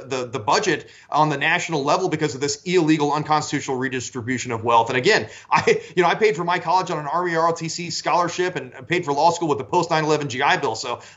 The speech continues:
paid for my school in blood, sweat, and tears in service to my nation. I was proud to do it.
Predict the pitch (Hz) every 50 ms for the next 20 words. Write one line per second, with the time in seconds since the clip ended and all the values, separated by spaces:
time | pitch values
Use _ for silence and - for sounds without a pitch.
0 | _ - 185 190 156 160 165 180 190 - - 165 151 135 131 110 156 165 160 -
1 | 147 160 165 156 - - 147 156 151 143 131 123 - 156 160 156 147 - 135 143
2 | 139 135 156 175 160 170 175 175 165 - - 180 180 196 208 180 190 160 151 180
3 | 233 233 156 - - -